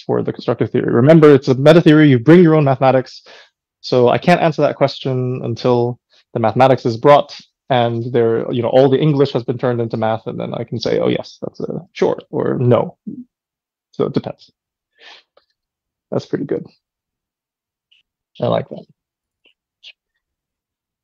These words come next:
Okay, what is the,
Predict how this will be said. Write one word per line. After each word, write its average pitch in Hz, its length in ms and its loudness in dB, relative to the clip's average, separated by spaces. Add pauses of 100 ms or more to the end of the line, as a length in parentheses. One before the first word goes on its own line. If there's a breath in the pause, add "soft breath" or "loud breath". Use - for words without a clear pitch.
(880)
Okay, 117 600 0
what 151 340 2
is 131 480 2 (100)
the, 113 340 0